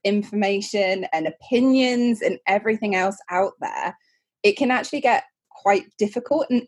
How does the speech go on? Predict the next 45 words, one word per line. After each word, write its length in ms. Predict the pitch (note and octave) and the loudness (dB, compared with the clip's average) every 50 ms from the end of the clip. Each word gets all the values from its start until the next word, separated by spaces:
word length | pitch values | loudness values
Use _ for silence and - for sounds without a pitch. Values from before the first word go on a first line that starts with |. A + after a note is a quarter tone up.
| _ - | _ -6
easily 400 | A3 A3+ A3+ A3+ G#3+ G3+ F#3 G#3 | -4 -2 -2 -2 -2 -2 -2 0
get 160 | G3+ G3 - - | 0 0 0 0
caught 240 | - A3+ F#3+ - | 0 0 0 0
up 120 | G3 G3 G3+ - | 0 -4 -4 -4
in 260 | G#3+ F3+ F#3 F3+ E3+ - - - | -4 -2 -2 -2 -4 -6 -6 -6
other 240 | E3 E3+ E3 F3 F3 _ | -6 -4 -4 -4 -6 _
people's 600 | - - - G3+ G3 G3 _ - F3+ F3 F3 D#3+ - - | -18 -12 -8 -8 -8 -8 _ -6 -4 -4 -4 -6 -8 -4
ways 500 | D3 F3 E3 E3+ E3 E3 E3 E3 E3 D#3+ - - | 0 2 2 4 2 2 0 0 -6 -8 -8 -6
and 140 | E3 D#3 D3+ D#3+ E3+ | -6 -6 -4 -4 -4
methods 640 | D#3+ D#3+ D#3+ - _ - D#3 D#3 D#3+ D#3+ D#3+ - - - | -4 -4 -6 -8 _ -4 -2 -2 -2 -4 -6 -10 -14 -10
and 100 | F3+ D#3 | -6 -6
opinions 720 | D3+ D3+ _ - F#3+ F3 F#3 E3+ D#3+ D#3+ E3 D#3 E3 E3 - - | -6 -6 _ -10 -8 -6 -6 -6 -6 -6 -6 -6 -6 -8 -10 -12
and 140 | E3 E3 - | -12 -10 -8
everything 400 | - D#3 D#3 D#3+ D#3+ - D#3+ E3 | -8 -6 -6 -6 -6 -4 -4 -2
else 160 | E3 E3 E3 | -2 -2 -2
that 120 | - - - | -6 -12 -10
just 160 | D3+ D3 - | -10 -8 -6
gets 180 | - - - - | -8 -8 -8 -8
absorbed. 600 | E3+ E3 D#3+ D#3 E3 D#3 E3 F3+ F#3+ G3 F#3+ - - | -12 -12 -8 -4 -2 0 2 2 2 0 -2 -2 -2
And 140 | F#3 F3+ F#3 | 0 2 2
I 60 | F#3+ | 2
know 340 | F#3 F#3 F3+ F3 F3+ F3+ F3+ | 2 2 2 4 4 2 2
some 180 | F3 - F#3 | 0 -2 -4
of 120 | E3+ E3+ F#3 | -4 -4 0
your 240 | G#3+ B3+ C4+ C#4 - | 4 4 4 4 4
story, 420 | - - B3 A#3 A3+ A3 G#3+ G#3+ | 2 0 2 2 4 4 4 4
Alice, 360 | G3+ G#3+ G3 G#3 G3+ G#3 - | 4 4 2 2 0 -2 -2
and 100 | F#3+ F3+ | -4 -4
I 80 | F3 E3 | -4 -2
know 180 | D#3 E3 D#3 | -2 -4 -4
how 160 | - - D#3 D#3 | -4 -4 -6 -6
important 460 | D#3+ F3+ - F#3 - - D3+ - - | -6 -6 -8 -8 -8 -8 -10 -12 -12
this 160 | E3 - - | -12 -10 -8
is 240 | D#3+ E3 E3 - - - | -10 -10 -10 -12 -18 -12
to 340 | - F#3 E3 D3 D3+ D#3+ - | -8 -6 -4 -4 -4 -6 -6
you, 300 | - E3 E3 E3 E3 D#3+ - | -6 -4 -2 -2 -2 -2 -2
and 300 | - D3 D#3+ E3 C#3+ - - | -2 -4 -4 -4 -6 -6 -4
it's 200 | - E3 D#3+ - | -4 -4 -4 -6
happened 300 | - - E3+ - - E3+ - | -12 -14 -12 -10 -10 -10 -8
to 100 | - E3 | -8 -6
me 180 | E3 E3 E3 | -4 -2 -2
as 120 | D#3+ D#3+ - - | -4 -4 -2 0
well. 320 | A#3+ B3 B3 G3 F#3+ F#3 | 2 4 6 6 4 4
So 160 | F3+ - G#3+ | 2 2 2
I'd, 200 | A3 A3 A3+ A3 | 2 2 2 0